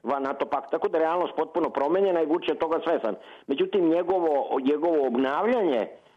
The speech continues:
e, nacionalističke retorike i nacionalističkog programa koji se sada zove Srpski svet. Znači, to je ta neka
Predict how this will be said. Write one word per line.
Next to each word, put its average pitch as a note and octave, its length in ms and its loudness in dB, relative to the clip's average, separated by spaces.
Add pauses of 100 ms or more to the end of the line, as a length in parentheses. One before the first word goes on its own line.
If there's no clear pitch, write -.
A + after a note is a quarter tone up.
(100)
e, - 180 -2
nacionalističke D3 580 0
retorike F#3 720 0
i F3+ 100 2
nacionalističkog F3 640 0
programa G3+ 500 0
koji E3 180 0
se D#3 200 -2
sada F3 280 0
zove G3 260 4
Srpski D#3 400 -4
svet. - 360 -2 (140)
Znači, C3 240 -2
to E3+ 160 -2
je C#3 80 2
ta C3+ 220 -2
neka B2 300 -2